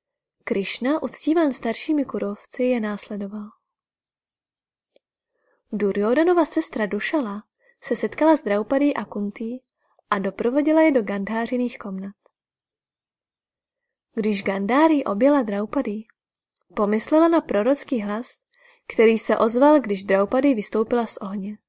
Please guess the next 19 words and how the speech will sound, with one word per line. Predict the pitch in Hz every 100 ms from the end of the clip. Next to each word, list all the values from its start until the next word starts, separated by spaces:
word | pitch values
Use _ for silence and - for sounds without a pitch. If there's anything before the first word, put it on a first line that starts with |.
| _ _ _ _ _ _ _ _ _ _ _ _
Řekl, | 202 247 277 202 202
že | 202
bude | 202 196
příčinou | 202 214 202 285 294
smrti | 269 - 269 226
kšatriů | - - 190 - 226 240 262
celého | - 196 202 190 190
světa. | - 196 - 208 - _ _ _ _ _ _ _ _ _ _ _ _ _ _ _ _ _ _
Královna | - 208 190 196 208 262 311
se | 277
zavázanýma | 202 202 233 262 294 294 247 -
očima | 214 - 226 208 - _ _ - 208
získala | 190 202 - 302 302
díky | 220 214 320
své | 277 220
askezi | - 202 - 254 247 269
mocný | 202 196 - 240 240
vnitřní | 226 196 - 208 196
zrak. | 196 196 202